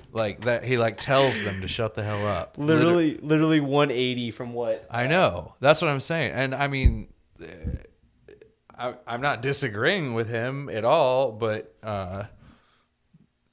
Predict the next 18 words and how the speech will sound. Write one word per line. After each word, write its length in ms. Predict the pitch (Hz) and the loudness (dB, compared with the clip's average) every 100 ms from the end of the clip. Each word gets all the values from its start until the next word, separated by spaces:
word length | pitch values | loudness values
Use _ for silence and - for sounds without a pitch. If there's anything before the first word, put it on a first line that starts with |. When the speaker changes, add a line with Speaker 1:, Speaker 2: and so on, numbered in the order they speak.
| _ _ _ - - - | _ _ _ -20 -20 -8
Speaker 1:
<laughs> 100 | 196 127 - 104 92 | -6 -4 -6 -10 -10
Greg 680 | 90 98 - - - - | -10 -12 -12 -12 -14 0
Speaker 2:
There, 200 | - 120 110 | 12 12 12
I 60 | |
got 200 | 110 117 | 12 12
us, 100 | 107 | 12
Speaker 1:
just 140 | - 120 | 8 8
Speaker 2:
I 60 | |
got 120 | 120 117 | 12 10
us 60 | |
Speaker 1:
gave 80 | 113 | 10
Speaker 2:
full 80 | 120 | 6
Speaker 1:
me 40 | |
a 20 | 107 | 4
Speaker 2:
screen 320 | 98 117 110 | 4 2 4
now. 160 | 107 | 2
Speaker 1:
seizure. 240 | 104 104 107 - - - - - | 0 -4 -12 -18 -16 -16 -16 -2
Um, 600 | 123 117 107 95 90 | 0 0 -2 -6 -10